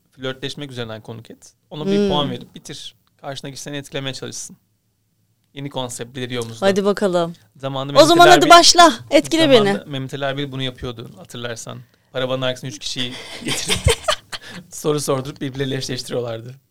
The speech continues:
Speaker 1: Türkiye tutuyor bu,
Speaker 2: <laughs>
Speaker 1: bence.
Speaker 2: Tamam o zaman. Gelen her konunun beni etkilemesini istiyorum.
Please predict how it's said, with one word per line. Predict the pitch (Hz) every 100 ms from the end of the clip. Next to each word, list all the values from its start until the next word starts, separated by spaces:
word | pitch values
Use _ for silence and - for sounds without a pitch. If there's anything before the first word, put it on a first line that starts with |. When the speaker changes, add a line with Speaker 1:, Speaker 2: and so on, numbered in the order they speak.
| 233 - -
Speaker 1:
Türkiye | 131 151 135
tutuyor | - 151 123 - _ _ _ _
bu, | -
Speaker 2:
<laughs> | -
Speaker 1:
bence. | 190 185
Speaker 2:
Tamam | - 240 254 233
o |
zaman. | 185 180 180
Gelen | 190 226 262
her | 285 277
konunun | 277 247 240
beni | 233
etkilemesini | 226 208 202 202 190 208 202 - _
istiyorum. | - 175 - 170 165 175